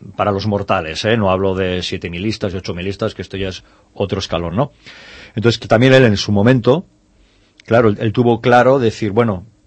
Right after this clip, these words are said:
yo voy con gente capacitada para hacerlo, o sea, lo que nunca hará nadie, ni yo, ni nadie, es decir, eh, alguien que no haga montaña, yo no lo voy a lle-, va a llevar mañana ni a hacer ni el Pedraforca". ¿Por qué? Porque lo va a pasar mal, lo voy a pasar mal yo y, y no. Entonces,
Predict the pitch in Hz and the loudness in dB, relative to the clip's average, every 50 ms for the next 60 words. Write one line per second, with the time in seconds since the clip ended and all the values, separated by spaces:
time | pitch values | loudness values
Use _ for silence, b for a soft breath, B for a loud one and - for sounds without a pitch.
0 | _ - 110 113 117 127 - 127 113 - 123 120 107 139 135 - - _ _ _ | _ -4 0 0 0 0 0 -2 -4 -2 -4 -2 -2 -2 -4 -4 -8 _ _ _
1 | _ _ - - _ _ _ _ - 123 107 - 107 - - 110 98 - 131 127 | _ _ -20 -20 _ _ _ _ -2 -2 0 0 -2 -4 -6 -6 0 2 4 4
2 | 117 101 98 - 95 92 87 - - 98 87 92 92 87 82 - - 92 98 95 | 4 2 0 -4 -6 -8 -8 -8 -10 -10 -8 -10 -10 -10 -8 -8 -6 -6 -6 -6
3 | - 104 101 117 120 110 117 120 113 113 117 113 98 - 113 117 117 110 101 98 | -6 -4 -2 -2 -2 0 2 4 4 6 4 4 2 2 2 2 2 2 2 -2
4 | 92 90 104 101 95 90 107 117 110 101 95 - 98 92 92 110 117 110 104 104 | -4 -4 -6 -6 -4 -2 0 2 2 0 -2 -4 -6 -4 0 0 0 2 0 0
5 | 113 139 - - - 98 104 101 - - 101 92 90 b b b b b b b | -2 -2 -4 -6 -8 -8 -8 -8 -6 -6 -6 -6 -8 b b b b b b b
6 | b - 90 90 - - 104 104 101 110 110 104 104 104 101 107 107 110 104 98 | b -10 -8 -8 -4 -4 -4 -2 -2 -2 -4 -4 -4 -2 -2 -2 -4 -4 -4 -6
7 | 107 95 107 117 113 104 98 104 110 113 107 98 95 90 92 95 90 95 92 95 | -6 -4 -4 -4 -4 -4 -4 -4 -2 -2 -2 -2 -2 -4 -4 -6 -6 -6 -6 -6
8 | 87 95 95 101 98 92 90 92 92 101 110 117 - _ _ _ _ _ - 107 | -4 -4 -4 -4 -4 -4 -6 -4 -4 -4 -4 -6 -8 _ _ _ _ _ -12 -12
9 | 90 - - 104 107 117 110 - 101 85 73 73 - 127 110 104 - 80 78 90 | -10 -8 -8 -4 -2 -2 -2 -2 -4 -6 -6 -6 -4 -4 -4 -4 -6 -10 -10 -10
10 | 82 85 107 113 95 - 82 78 85 82 78 82 80 80 87 - 90 - 104 92 | -8 -6 -6 -6 -6 -8 -12 -14 -14 -12 -12 -12 -12 -12 -10 -10 -8 -8 -6 -2
11 | 104 120 120 123 120 101 95 87 87 87 - 90 90 95 101 107 104 107 - 120 | 2 2 4 4 2 0 -2 -4 -6 -8 -8 -6 -4 -4 -4 -4 -4 -6 -4 -2
12 | 120 135 147 151 - 113 92 82 - _ - 87 90 104 101 90 87 98 - 85 | 0 0 0 -2 -6 -8 -10 -12 -12 _ -14 -10 -8 -6 -6 -6 -8 -12 -16 -14
13 | 80 90 90 87 b | -14 -14 -14 -16 b